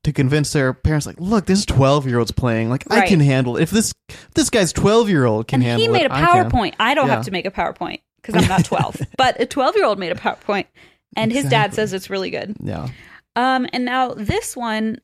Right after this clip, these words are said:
Speaker 2: so that one I was like, "Well, I, I could see it being written by a child." Not necessarily. This one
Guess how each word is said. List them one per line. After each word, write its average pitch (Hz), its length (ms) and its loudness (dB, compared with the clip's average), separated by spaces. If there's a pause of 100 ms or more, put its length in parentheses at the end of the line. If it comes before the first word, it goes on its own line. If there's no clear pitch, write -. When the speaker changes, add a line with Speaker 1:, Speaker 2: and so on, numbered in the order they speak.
Speaker 2:
so 277 180 0
that 320 160 2
one 403 120 0
I 330 80 2
was 311 160 -2
like, 277 240 -4
"Well, 392 100 0
I, 415 500 0
I 359 140 2
could 320 180 -4
see 277 220 -2
it 226 80 0
being 208 240 -2
written 165 320 -2
by 110 220 -2
a 101 100 -4
child." - 320 -10
Not 285 220 0
necessarily. 151 640 -4 (440)
This 392 200 -2
one 320 340 0